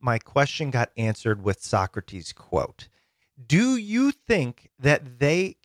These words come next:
care about this because they realize this is not the end? We're taking this with us.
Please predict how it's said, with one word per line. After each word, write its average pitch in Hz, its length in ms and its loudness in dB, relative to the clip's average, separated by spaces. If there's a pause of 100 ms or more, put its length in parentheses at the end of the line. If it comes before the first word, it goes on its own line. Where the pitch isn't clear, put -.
care 202 220 4
about 113 340 2
this 104 420 0
because 156 360 0
they 147 160 2
realize 123 800 2 (100)
this 139 340 2
is 131 160 -2
not 123 360 0
the 98 160 -4
end? 62 300 -14 (340)
We're 147 180 6
taking 160 560 -2
this 120 220 0
with 104 280 0
us. - 440 -4